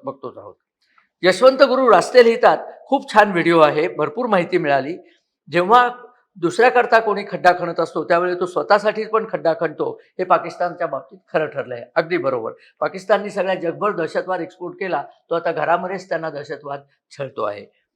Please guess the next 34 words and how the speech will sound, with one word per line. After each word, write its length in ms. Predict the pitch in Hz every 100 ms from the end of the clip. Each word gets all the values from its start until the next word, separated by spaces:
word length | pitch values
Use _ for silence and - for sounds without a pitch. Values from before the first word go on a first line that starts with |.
| _ _ _
डॉक्टर 200 | 185 220
अरुण 260 | 190 233 247
जोशी 280 | 240 247
लिहितात, 340 | 202 175 190 139 - - -
"नेने 200 | 170 202
साहेब, 320 | 226 233 226 226
बलुचिस्तानबद्दल 840 | 170 185 240 240 247 226 208 196 202
चांगली 320 | 190 170 214
माहिती 280 | 196 175 180
मिळाली, 400 | 160 139 135 165 - _ _ - - 165
धन्यवाद 380 | 175 196 175
अरुणजी. 640 | 156 147 143 165 190 - _ _
भारत 260 | 156 190
त्यांना 380 | 240 - 202 208
स्वातंत्र्य 500 | 208 180 - 214 220
मिळावे 280 | 202 185 185
म्हणून 240 | 185 190
मदत 240 | 185 147 180 190
करीत 220 | 175 180
आहे 200 | 170 165
का, 240 | 165 147 135 - _
ही 60 | 190
माहिती 320 | 185 170 170
पुढील 340 | 175 165 175 175
एखाद्या 340 | - 175 170
व्हिडिओतून 460 | 156 147 165 175 160
देता 240 | 151 180
येईल 180 | 196 185
का?" 180 | 165 156 - _ _ _ _ -
या 140 | 220
गोष्टी 760 | 262 233 - 247 170 - - -
स्पष्टपणे 580 | - 190 - 247 247 233
बोलता 340 | 180 170 208
येत 120 | 196